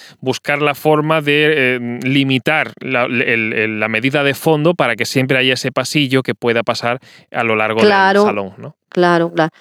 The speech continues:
Speaker 2: Yo, yo hablo de estas medidas para que ella pueda, mm, vivir bien,
Speaker 1: Sí, sí, sí, sí.
Speaker 2: pasar bien. Vivir bien para mí significa pasar bien, limpiar bien, que no te estés dando golpes con los muebles todos los
Speaker 1: Claro, que
Speaker 2: días.
Speaker 1: sea cómodo al fin y al cabo, ¿no? Que se trata de eso.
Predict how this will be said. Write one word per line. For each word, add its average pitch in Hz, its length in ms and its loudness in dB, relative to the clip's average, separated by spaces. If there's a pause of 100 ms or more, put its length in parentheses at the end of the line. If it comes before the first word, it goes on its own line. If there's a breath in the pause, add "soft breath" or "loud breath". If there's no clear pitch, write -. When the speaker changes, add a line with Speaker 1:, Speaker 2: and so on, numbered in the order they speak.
(180 soft breath)
Speaker 2:
Yo, 220 360 4
yo 220 240 4
hablo 262 380 4
de 202 100 2
estas 233 180 0
medidas 247 480 2
para 208 220 2
que 190 180 2
ella 220 380 2
pueda, 240 420 4
mm, 202 560 0
vivir 202 320 4
bien, 202 340 4
Speaker 1:
Sí, 123 160 -6
sí, 110 160 -8
sí, - 20 -
sí. - 60 -20 (120)
Speaker 2:
pasar 196 420 0
bien. 214 460 4
Vivir 190 240 6
bien 254 240 4
para 240 180 0
mí 233 300 0
significa 214 480 0
pasar 185 340 -2
bien, 240 480 2 (500)
limpiar 185 440 2
bien, 240 560 4
que 202 100 0
no 190 100 4
te 202 100 2
estés 190 180 -2
dando 202 260 2
golpes 202 260 2
con 226 120 4
los 180 100 4
muebles 180 240 4
todos 180 180 2
los 170 100 6
Speaker 1:
Claro, 185 60 0
que 262 60 4
Speaker 2:
días. 233 140 2
Speaker 1:
sea 131 120 -2
cómodo 117 380 0
al 101 80 2
fin 110 140 -8
y 107 40 -2
al 101 100 -6
cabo, 98 260 -4
¿no? 120 100 -10
Que 131 80 -12
se 113 140 -12
trata 104 260 -6
de 107 80 -4
eso. - 240 -14